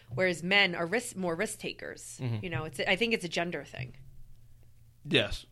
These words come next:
Speaker 1: For
Speaker 2: De-,
Speaker 1: sure.
Speaker 2: oh, definitely.
Speaker 1: Yeah.
Speaker 2: I, I don't think, I don't even think it's a gender thing. I think it's ingrained in your D N A.
Speaker 1: Yeah.
Speaker 2: I don't
Speaker 1: Oh,
Speaker 2: think
Speaker 1: yeah. Like the hunter-gatherer
Speaker 2: Yep.
Speaker 1: versus the nurturer.
Speaker 2: Yep.
Speaker 1: Yeah.
Speaker 2: A hundred percent.
Speaker 1: Yeah.
Speaker 2: I don't think it's anything that,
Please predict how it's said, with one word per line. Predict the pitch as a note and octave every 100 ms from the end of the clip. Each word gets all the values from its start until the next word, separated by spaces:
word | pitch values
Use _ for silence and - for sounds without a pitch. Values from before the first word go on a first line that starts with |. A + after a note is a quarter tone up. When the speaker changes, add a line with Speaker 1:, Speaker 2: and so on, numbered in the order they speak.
| -
Speaker 1:
For | - G#3
Speaker 2:
De-, |
Speaker 1:
sure. | A#3 F3+
Speaker 2:
oh, | D3+ C3+
definitely. | A#2+ A2+ E2+ E2 -
Speaker 1:
Yeah. | F3
Speaker 2:
I, | B2 C#3 C#3+
I |
don't | D#3+
think, | D#3 D3
I | C3+
don't | C#3 C3+ - - - -
even | C3+ B2+
think | A#2
it's | A2 G#2
a |
gender | G#2 A#2 A#2+
thing. | C3
I | A#2
think | A2 G#2+
it's | G#2+
ingrained | G#2 G#2 G#2
in | G#2+
your | G#2
D | G#2 G#2
N | F#2+
A. | D2 - - -
Speaker 1:
Yeah. | -
Speaker 2:
I |
don't | A2+ A2+
Speaker 1:
Oh, | A3
Speaker 2:
think | F#3+
Speaker 1:
yeah. | F3 C#3 - C3
Like | G#3 -
the |
hunter-gatherer | G3+ G#3 G#3+ F#3+ F3+ F#3+ G3+ G3+
Speaker 2:
Yep. |
Speaker 1:
versus | F#3+ F#3 - F3+ E3
the | F3+
nurturer. | F3 E3+ - C#3 - - -
Speaker 2:
Yep. | C3 D3
Speaker 1:
Yeah. | - E3+ - -
Speaker 2:
A | A#2+
hundred | B2+ A2+
percent. | - E2+ -
Speaker 1:
Yeah. | G2+ - -
Speaker 2:
I | B2+
don't | B2+
think | C3 B2+
it's | A2+ B2
anything | A#2 A2+ A#2
that, | A2+